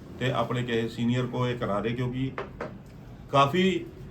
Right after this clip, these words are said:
ਜਿਹੜੀ ਉਹਨਾਂ ਦੀ ਪਾਰਟੀ ਦੇ ਮੇਨ ਸਰਦਾਰ ਬਾਜਵਾ, ਬਾਜਵਾ ਜੀ ਨੇ, ਉਹਨਾਂ ਦੀ ਵੀ ਇੱਕ ਰਿਕਾਰਡਿੰਗ ਆਈ ਆ। ਹੋਰ ਵੀ ਜਿਹੜੇ ਪਾਕਿਸਤਾਨ ਦੇ, ਅਹ, ਨਾਮੀ ਕਰਾਮੀ ਉਸਤਾਦ ਨੇ, ਉਹਨਾਂ ਦੀਆਂ ਵੀ ਰਿਕਾਰਡਿੰਗਾਂ ਆਈਆਂ।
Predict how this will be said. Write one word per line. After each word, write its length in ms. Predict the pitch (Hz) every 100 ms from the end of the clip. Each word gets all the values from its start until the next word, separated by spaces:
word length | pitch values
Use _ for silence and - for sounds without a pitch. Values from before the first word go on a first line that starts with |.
| - - -
ਜਿਹੜੀ 300 | 131 131 135
ਉਹਨਾਂ 180 | 131
ਦੀ 80 | 131
ਪਾਰਟੀ 380 | 127 120 107 113
ਦੇ 120 | 117
ਮੇਨ 380 | 117 104 110 110
ਸਰਦਾਰ 300 | 110 104 117
ਬਾਜਵਾ, 440 | 120 117 113 113 113 -
ਬਾਜਵਾ 320 | 113 107 117
ਜੀ 180 | 107 113
ਨੇ, 180 | 117 117
ਉਹਨਾਂ 240 | 110 107
ਦੀ 100 | 117
ਵੀ 80 | 120
ਇੱਕ 140 | 120
ਰਿਕਾਰਡਿੰਗ 440 | 123 113 113 110 113
ਆਈ 240 | 110 110
ਆ। 220 | 113 110 92
ਹੋਰ 180 | 110 113
ਵੀ 300 | 117 117 110
ਜਿਹੜੇ 260 | 104 110 110
ਪਾਕਿਸਤਾਨ 540 | 98 107 101 98 104
ਦੇ, 200 | 107 107 98 - - - - - -
ਅਹ, 320 | 107 107 104
ਨਾਮੀ 440 | 104 104 107 113 113
ਕਰਾਮੀ 560 | 120 107 104 107 107 107
ਉਸਤਾਦ 360 | - - 98 101
ਨੇ, 120 | 104
ਉਹਨਾਂ 200 | 104 113
ਦੀਆਂ 200 | 117 117
ਵੀ 100 | 117
ਰਿਕਾਰਡਿੰਗਾਂ 420 | 104 101 98 104
ਆਈਆਂ। 320 | 104 92 98